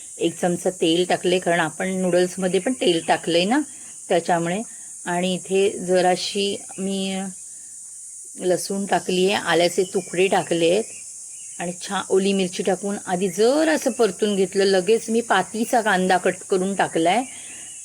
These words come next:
आणि त्यानंतर आता आपण ज्या भाज्या कट केल्या त्या टाकतोय. तर इथे कोबी टाकून झालाय, इथे पातीचा कांदा म्हणजे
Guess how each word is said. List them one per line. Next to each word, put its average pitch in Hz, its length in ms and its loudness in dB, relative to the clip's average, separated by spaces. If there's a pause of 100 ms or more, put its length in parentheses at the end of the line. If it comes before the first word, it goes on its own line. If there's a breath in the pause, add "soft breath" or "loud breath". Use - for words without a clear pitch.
(140)
आणि 185 300 -2
त्यानंतर 190 440 2
आता 190 200 2
आपण 196 260 0
ज्या 202 100 2
भाज्या 175 420 0
कट 185 200 2 (140)
केल्या 175 220 2
त्या 175 220 2
टाकतोय. 175 520 0 (440 loud breath)
तर 185 40 -4
इथे 185 260 0
कोबी 185 380 2
टाकून 190 400 0
झालाय, 185 380 4
इथे 196 180 -2
पातीचा 185 640 2
कांदा 180 360 2
म्हणजे 170 260 2